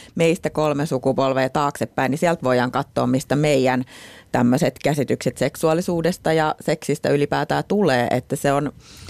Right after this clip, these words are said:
se muuttuu, se pyörä kääntyy niin hitaasti. Ja me ollaan, musta tuntuu, vasta ensimmäinen sukupuoli, joka o-, sukupuoli, sukupolvi, joka oikeasti uskaltaa puhua niistä asioista. Ja hei, et voiko nauttia oikeasti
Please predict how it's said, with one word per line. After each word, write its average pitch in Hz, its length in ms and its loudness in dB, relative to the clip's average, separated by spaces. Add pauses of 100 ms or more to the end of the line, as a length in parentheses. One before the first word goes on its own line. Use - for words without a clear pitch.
(420)
se 180 140 0
muuttuu, 196 460 2
se 190 80 2
pyörä 202 300 2
kääntyy 175 380 0
niin 190 420 4
hitaasti. 147 960 0
Ja 139 100 4
me 180 160 4
ollaan, 156 300 2
musta 147 200 -8
tuntuu, 151 340 2
vasta 143 220 0
ensimmäinen 143 440 2
sukupuoli, 131 520 0
joka 131 200 0
o-, - 280 -2
sukupuoli, 127 560 -2 (200)
sukupolvi, 165 580 0
joka 127 260 0
oikeasti 131 580 -2 (1300)
uskaltaa 156 480 0
puhua 214 320 0
niistä 120 300 -2
asioista. 131 480 -4
Ja 131 100 0
hei, 180 280 2
et 139 120 -4
voiko 175 200 0
nauttia 185 420 0
oikeasti 127 400 -2